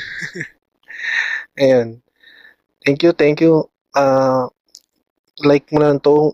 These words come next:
yung podcast na to, kung nagustuhan mo or kung medyo, kung trip mo lang, thank you. Like yan, ma-, na ano ko yan, nabavalue ko yan.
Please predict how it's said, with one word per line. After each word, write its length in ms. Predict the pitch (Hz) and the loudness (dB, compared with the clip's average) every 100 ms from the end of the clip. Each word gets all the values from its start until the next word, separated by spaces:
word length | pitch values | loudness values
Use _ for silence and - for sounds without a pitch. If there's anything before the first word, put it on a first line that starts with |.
| - | -2
yung 320 | 151 143 139 | 2 2 2
podcast 480 | 139 131 - 127 143 | 0 0 -2 -4 -2
na 20 | |
to, 140 | 135 | -2
kung 400 | 135 143 135 135 | -2 -6 -10 -2
nagustuhan 400 | 131 131 - 135 | -2 -2 -2 0
mo 80 | 135 135 | 2 2
or 80 | 131 | 0
kung 480 | 139 135 131 135 135 _ | -6 -8 -8 -14 -20 _
medyo, 640 | 135 131 135 131 135 135 131 - _ _ | -6 -2 2 4 4 4 0 -10 _ _
kung 160 | 151 | -8
trip 160 | 156 156 | -4 -4
mo 160 | 160 160 | 0 0
lang, 240 | 143 131 - | 0 -6 -8
thank 160 | 135 | -6
you. 240 | - 143 127 _ - | 0 0 0 _ -8
Like 240 | 127 131 - | -4 -2 -2
yan, 240 | 131 123 | -2 -4
ma-, 240 | 120 117 _ _ 143 | -10 -14 _ _ -4
na 160 | 139 | -2
ano 80 | 135 | -2
ko 80 | 147 | -2
yan, 240 | 139 127 - _ - - - - - | -2 -2 -10 _ -20 -20 -20 -20 -4
nabavalue 480 | 131 127 135 131 127 | 0 2 2 2 0
ko 120 | 131 | -4
yan. 240 | 123 117 | -4 -6